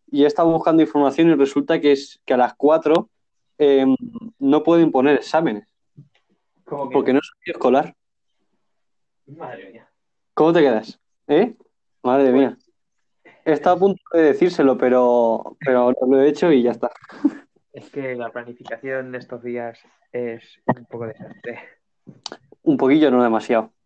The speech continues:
Speaker 1: La verdad es que es muy desastre. Y es algo que nunca hemos hecho nadie, o sea que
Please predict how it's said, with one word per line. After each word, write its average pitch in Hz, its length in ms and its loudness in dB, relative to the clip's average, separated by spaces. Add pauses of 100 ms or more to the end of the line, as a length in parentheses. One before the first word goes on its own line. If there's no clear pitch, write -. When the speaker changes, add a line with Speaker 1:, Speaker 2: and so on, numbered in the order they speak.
(200)
Speaker 1:
La 123 160 -2
verdad 113 200 0
es - 60 -16
que 135 80 -2
es 127 60 -2
muy 127 180 2
desastre. 113 460 -4 (1160)
Y 147 140 2
es 135 100 -14
algo 151 240 -4
que 165 80 -2
nunca 147 220 4
hemos 131 180 0
hecho 123 600 0 (920)
nadie, 131 420 2
o 110 60 -6
sea 110 280 -2
que - 420 -4